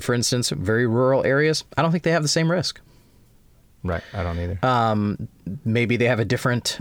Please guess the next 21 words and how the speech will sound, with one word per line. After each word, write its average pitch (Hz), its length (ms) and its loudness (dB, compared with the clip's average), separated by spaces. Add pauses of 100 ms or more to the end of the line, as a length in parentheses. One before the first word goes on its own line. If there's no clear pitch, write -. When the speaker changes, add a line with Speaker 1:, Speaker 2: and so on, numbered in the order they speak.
Speaker 1:
um, 107 440 2 (800)
a 113 60 0
different 131 260 2
demographic. 123 600 2 (560)
Uh, 98 340 0
whereas, 104 460 2
Speaker 2:
Mm-hmm. 87 200 0
Speaker 1:
you 104 120 2
know, 95 80 0
may-, 101 180 0
many 104 340 0
of 98 80 0
those 104 160 0
people 98 300 0
maybe 98 240 0
work 104 260 0
outside 113 460 0
for 107 100 0
a 92 60 2
living. 82 300 -2 (480)
Okay. 101 300 -2